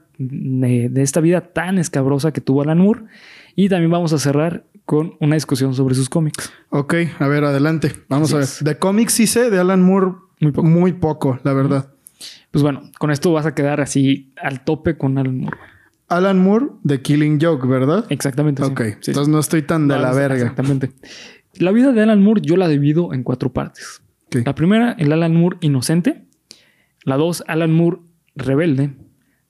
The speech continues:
Speaker 1: La parte tres, Alan Moore famoso. Y por último, la, la parte cuatro, Alan Moore ermitaño.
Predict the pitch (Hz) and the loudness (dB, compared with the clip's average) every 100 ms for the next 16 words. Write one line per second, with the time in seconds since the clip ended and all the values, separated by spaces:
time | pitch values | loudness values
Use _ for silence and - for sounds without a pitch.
0 | _ _ _ 151 135 143 156 151 190 185 | _ _ _ -6 -4 -4 -4 -2 -2 -2
1 | - 214 262 143 151 156 156 135 131 143 | -8 -12 -4 -2 2 0 0 -4 -4 -2
2 | 175 233 277 - _ _ - 139 151 160 | 0 -2 -4 -12 _ _ -6 0 2 2
3 | 180 180 143 127 - 139 127 120 - 143 | 2 2 0 -2 -8 -4 -4 -4 -6 -4
4 | 139 160 190 165 208 - - _ _ _ | -2 -2 0 0 -2 -4 -20 _ _ _
5 | 147 151 156 165 190 - _ - 139 131 | -2 0 2 2 0 -10 _ -8 -4 -2
6 | 123 135 180 - | -4 -6 -8 -16